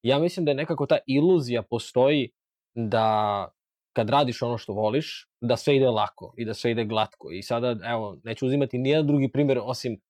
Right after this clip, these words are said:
tvoje i moje organizacije za ovaj podcast. Tri nedelje se dogovaram. Ispadne jedan problem, drugi problem, treći problem.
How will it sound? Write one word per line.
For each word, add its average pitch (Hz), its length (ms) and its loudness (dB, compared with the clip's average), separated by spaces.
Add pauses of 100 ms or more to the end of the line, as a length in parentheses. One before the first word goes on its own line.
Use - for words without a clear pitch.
(380)
tvoje 143 240 4
i - 20 2
moje 139 180 2
organizacije 120 600 0
za 107 100 -4
ovaj 104 140 -4
podcast. - 480 -10 (1120)
Tri 196 200 6
nedelje 135 340 4
se - 160 -12
dogovaram. 87 580 -8 (360)
Ispadne 127 500 0
jedan 139 280 2
problem, 117 380 0
drugi 127 280 2
problem, 117 340 0
treći 127 320 0
problem. 110 460 -4